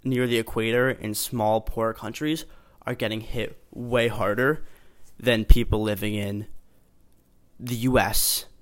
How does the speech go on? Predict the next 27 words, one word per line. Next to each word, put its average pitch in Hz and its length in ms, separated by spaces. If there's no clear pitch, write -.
and 104 400
England, 107 640
basically. - 560
So 110 400
it's 151 180
easy 139 320
to, 123 80
like, 123 120
sit - 260
back 110 400
and 123 120
be 123 60
like, 139 140
"Well, 175 140
it's - 140
not 151 160
our 117 140
problem 113 380
right 110 220
now, 110 320
even 113 340
though 104 200
we're 107 240
the 107 100
ones 104 220
causing 131 440
it," 185 220